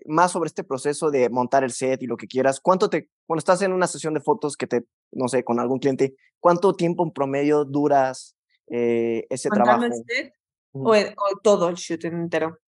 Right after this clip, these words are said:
Speaker 1: Todo el shooting entero.
Speaker 2: Pues soy muy rápida. A mí me encanta porque me vienen los clientes en plan de, "Hemos reservado el estudio ocho horas", y yo, "¿Pero qué vamos a hacer en ocho horas? <laughs> ¿Qué quieres?".
Speaker 1: Ujú.
Speaker 2: Y en cinco horas me puedo bajar una campaña entera.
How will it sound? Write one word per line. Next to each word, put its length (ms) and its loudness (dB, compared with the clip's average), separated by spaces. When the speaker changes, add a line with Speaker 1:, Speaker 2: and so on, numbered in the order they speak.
Speaker 1:
Todo 200 8
el 60 2
shooting 280 -2
entero. 380 -10
Speaker 2:
Pues 460 4
soy 160 0
muy 140 0
rápida. 520 0
A 80 -2
mí 80 0
me 60 0
encanta 340 -2
porque 200 -4
me 60 -2
vienen 240 0
los 160 -4
clientes 360 -2
en 80 -6
plan 120 2
de, 60 2
"Hemos 160 0
reservado 400 2
el 80 0
estudio 400 -6
ocho 240 -2
horas", 300 2
y 80 -12
yo, 100 -10
"¿Pero 180 -10
qué 60 -14
vamos 340 2
a 40 -4
hacer 280 0
en 120 -2
ocho 240 -6
horas? 640 0
<laughs> 300 -20
¿Qué 140 -8
quieres?". 580 0
Speaker 1:
Ujú. 440 -4
Speaker 2:
Y 760 -2
en 180 -2
cinco 260 -2
horas 220 2
me 100 -2
puedo 180 -2
bajar 280 -4
una 160 -6
campaña 360 -4
entera. 340 -12